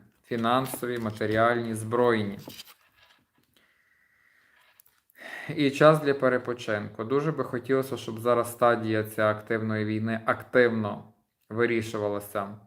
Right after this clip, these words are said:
вибиттям ворога. Це буде продовжуватись, щоб справді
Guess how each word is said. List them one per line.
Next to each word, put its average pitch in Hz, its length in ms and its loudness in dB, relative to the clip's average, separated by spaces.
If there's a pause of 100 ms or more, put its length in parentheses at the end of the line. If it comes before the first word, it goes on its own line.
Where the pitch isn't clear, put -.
(320)
вибиттям 113 640 0
ворога. 107 560 -2 (140)
Це - 160 -2
буде 110 300 -2
продовжуватись, 113 840 -6
щоб - 160 -18
справді 110 680 2